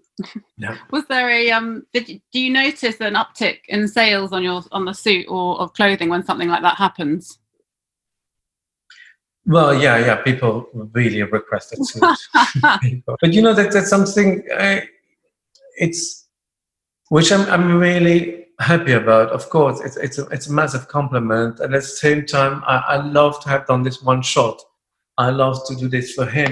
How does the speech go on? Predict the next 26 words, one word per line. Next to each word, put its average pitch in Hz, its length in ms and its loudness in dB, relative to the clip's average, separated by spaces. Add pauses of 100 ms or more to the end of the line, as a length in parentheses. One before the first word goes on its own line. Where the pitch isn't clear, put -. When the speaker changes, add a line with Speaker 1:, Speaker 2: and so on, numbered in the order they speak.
Speaker 2:
It, 123 160 -4
it - 220 -8
is 135 120 -6
a 131 60 -8
special 131 400 -2
moment, 131 320 -2
special 131 440 -6
occasion, 127 540 -6 (720)
and 147 400 2 (1500)
it's - 200 -6
his. - 600 -4 (1120)
So 131 920 -4 (960)
to 151 120 -2
have 143 140 0
a 135 160 -10
replica 131 600 2
or, 120 380 -6 (1000)
yeah, 139 360 -4
to 135 180 -10
have 131 260 -6
other 127 140 -2
people 123 260 -10
wearing 120 240 -2
it, 113 120 -8
it, 127 200 -14
it, 127 360 -4